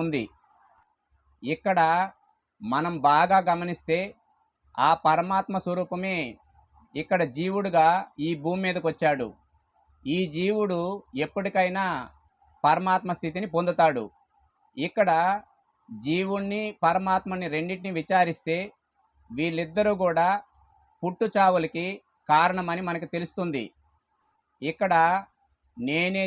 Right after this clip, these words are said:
జీవుణ్ణి, నేనే పరమాత్మ అని తెలుసుకుంటే సరిపోదు. ఎవరైతే నేను జీవుణ్ణి అని అనుకుంటుంటాడో,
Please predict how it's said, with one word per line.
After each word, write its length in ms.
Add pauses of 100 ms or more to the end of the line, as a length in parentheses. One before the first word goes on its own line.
(100)
జీవుణ్ణి, 460 (680)
నేనే 420 (120)
పరమాత్మ 500
అని 200
తెలుసుకుంటే 520 (340)
సరిపోదు. 520 (960)
ఎవరైతే 640 (500)
నేను 220 (120)
జీవుణ్ణి 400
అని 120
అనుకుంటుంటాడో, 680